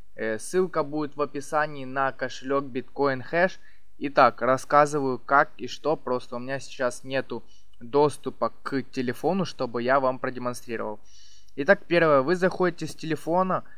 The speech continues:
вы устанавливаете на Android или на I O S, В зависимости, конечно, от вашего телефона. Жмёте "Установить", потом "Открыть". Пять раз жмёте "Далее". Э, жмёте кнопку "Войти через Google". После этого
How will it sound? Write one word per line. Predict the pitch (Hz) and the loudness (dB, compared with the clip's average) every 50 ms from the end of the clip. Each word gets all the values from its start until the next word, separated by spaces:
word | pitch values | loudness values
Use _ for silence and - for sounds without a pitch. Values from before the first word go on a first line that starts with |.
| - - - - - - - - - | -10 -10 -6 -2 2 4 4 6 8
вы | - 170 208 | 10 10 10
устанавливаете | 226 - - 185 185 185 185 180 175 160 - 170 160 | 10 10 8 8 10 10 10 8 8 6 4 4 4
на | 160 160 160 | 6 6 6
Android | 156 151 160 175 175 170 151 - | 6 4 4 6 6 6 4 2
или | - 139 151 156 156 | -2 -2 -2 -2 0
на | 151 147 147 139 - - | 2 4 4 4 4 2
I | - 131 135 139 | 2 2 2 4
O | 156 190 | 6 6
S, | 240 - - - - - - - - - - - - - | 4 4 2 -4 -10 -10 -10 -10 -10 -10 -10 -10 -10 -8
В | 120 | -4
зависимости, | 123 139 156 190 208 233 220 - - 196 190 185 - - 180 170 | 0 2 2 4 4 2 2 2 2 2 2 2 2 0 -2 -2
конечно, | - - 156 156 175 190 - - - 165 147 | -2 -4 -2 0 0 0 0 0 -2 -2 0
от | - 120 127 - | 0 0 -2 2
вашего | 127 135 151 151 - - 156 151 | 6 6 6 6 4 2 0 0
телефона. | 143 - 147 151 147 - - 120 113 107 104 104 - - - - - - - - - - - - | -2 -2 -2 -4 -4 -2 -2 -2 -2 -2 -4 -6 -8 -10 -12 -12 -12 -12 -12 -12 -12 -12 -10 -8
Жмёте | 123 123 120 156 175 190 180 170 180 | -6 -4 0 2 2 2 4 4 2
"Установить", | 170 160 - - 160 156 156 170 202 208 196 | 2 2 0 -2 -2 0 2 2 2 2 0
потом | - - - - 165 180 180 | 0 0 4 4 6 6 6
"Открыть". | 180 - - 143 120 110 101 - - - - - - - | 6 4 2 0 0 0 -2 -4 -10 -6 0 2 6 8
Пять | 170 180 190 185 - | 10 10 10 10 10
раз | 170 175 175 165 | 10 10 10 10
жмёте | 139 135 151 165 185 190 - 185 156 | 8 6 6 6 4 4 4 2 2
"Далее". | 131 120 117 113 117 120 131 151 160 - - - - - - - - - - - | 4 6 6 6 4 2 0 -2 -4 -6 -10 -12 -12 -10 -10 -10 -10 -10 -10 -6
Э, | - 117 120 120 117 | -4 -2 0 0 0
жмёте | 110 123 151 175 196 196 - 170 | -2 0 2 2 2 2 2 0
кнопку | - - 156 175 185 170 - - 156 | -2 0 4 4 4 4 2 4 4
"Войти | 151 143 143 143 - 190 185 | 4 4 4 2 0 -2 -2
через | - - 156 160 170 185 175 147 | 0 2 2 4 6 6 4 4
Google". | 139 131 135 127 120 113 117 131 147 165 - - - - - - - | 2 0 -2 0 0 0 0 0 0 -2 -4 -8 -4 0 2 4 6
После | 160 175 180 170 - - 156 156 156 | 8 8 8 8 8 6 6 6 8
этого | 160 156 151 - 170 165 165 170 170 | 8 8 8 6 6 6 6 4 2